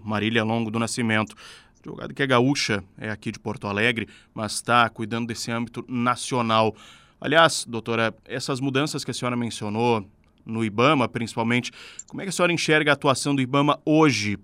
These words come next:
principalmente na questão da Amazônia, da grilagem lá no norte do país, que preocupa também aqui no sul, porque tudo é uma cadeia, né?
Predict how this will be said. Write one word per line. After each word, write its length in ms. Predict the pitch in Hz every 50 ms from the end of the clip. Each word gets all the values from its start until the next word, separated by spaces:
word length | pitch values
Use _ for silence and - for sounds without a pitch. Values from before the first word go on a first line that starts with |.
| _ _
principalmente 840 | 220 277 311 311 285 - 247 214 - 147 139 135 139 156 - -
na 80 | 175 160
questão 320 | - 156 - - 151 147
da 100 | 147 135
Amazônia, 520 | 127 120 113 107 104 113 127 143 143 131 113
da 100 | 117 117
grilagem 840 | 110 123 123 123 120 123 131 143 156 151 139 117 120 113 110 104 - - - - _ _
lá 140 | - 117 117
no 100 | 117 113
norte 400 | 117 120 127 135 127 127 - 131
do 80 | 117
país, 460 | 107 - 113 110 113 131 147 143 - - - - - - - - _ _
que 340 | - - 151 151 147 147 139 - - _
preocupa 680 | 170 160 160 147 - - 185 226 208 - 156 127 113 - - _ _ _ _
também 420 | - 180 180 175 160 147 170 180
aqui 140 | 175 - 190
no 100 | 180 170
sul, 300 | - - - 170 165 156
porque 400 | 160 - 165 151 147 - 160 156
tudo 280 | 156 - - 233 226 233
é 20 |
uma 160 | 220 196 180
cadeia, 560 | 165 - 160 135 117 131 135 139 131 120 110
né? 180 | 104 104 110